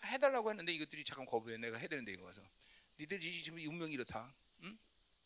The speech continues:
그쵸? 그렇게 많이 죽는단 말이야. 응? 응. 이제 거기 봅시다. 그, 이렇게, 이렇게 전부 이-, 유대인도 많이 죽지만 뭐요? 이, 이 다 모아놓고 이제 하나님께서 싹쓸이 해버리는 거죠. 그쵸? 그 싹쓸이라는 장면이 어디 나오는데 저-, 찾지 못하겠네.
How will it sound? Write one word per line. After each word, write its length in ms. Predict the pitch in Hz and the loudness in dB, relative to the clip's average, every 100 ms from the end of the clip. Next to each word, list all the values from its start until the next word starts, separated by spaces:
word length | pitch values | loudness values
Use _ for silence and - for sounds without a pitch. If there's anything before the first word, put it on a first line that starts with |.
| - - - - - | -20 -20 -20 -20 -4
그쵸? 220 | - 120 | 2 2
그렇게 180 | - 170 | 4 8
많이 180 | 131 156 | 8 8
죽는단 320 | 139 107 98 | 4 -4 -6
말이야. 180 | - - - - - - - - | -8 -16 -18 -20 -20 -20 -16 -6
응? 100 | 202 - - - - - - | -6 -8 -20 -20 -20 -20 -16
응. 220 | 110 107 - - 165 | -14 -14 -20 -14 -8
이제 120 | 160 | -4
거기 200 | - 131 | -2 -2
봅시다. 240 | - - - | -4 -8 -6
그, 140 | 226 | -4
이렇게, 280 | 214 226 240 | 0 6 8
이렇게 300 | 180 196 156 - - - - | 8 4 4 2 -20 -20 0
전부 460 | - 240 262 294 302 | 8 10 8 8 8
이-, 280 | 202 - 214 | 6 0 0
유대인도 340 | 208 285 269 | 8 10 12
많이 180 | 262 233 | 10 10
죽지만 320 | 185 208 233 | 6 6 8
뭐요? 260 | 165 120 - - | 10 8 8 -14
이, 120 | - - | -18 0
이 180 | 160 196 | 4 6
다 180 | - 165 | 10 8
모아놓고 380 | 160 143 131 160 | 10 8 8 2
이제 140 | 135 | 0
하나님께서 360 | 143 160 135 139 | 0 0 -2 4
싹쓸이 320 | 180 - 185 | 4 4 -2
해버리는 280 | 139 120 104 | -2 -4 -4
거죠. 140 | 98 | -4
그쵸? 220 | - 214 - - - - | 6 6 6 -2 -20 -4
그 100 | - | 2
싹쓸이라는 460 | 247 269 - 302 269 | 8 8 10 10 10
장면이 240 | 262 262 | 10 10
어디 80 | 220 | 10
나오는데 300 | 208 180 208 | 10 10 8
저-, 140 | - - | 6 -6
찾지 320 | - - 277 | 2 6 6
못하겠네. 460 | 220 151 131 135 | 4 0 0 -2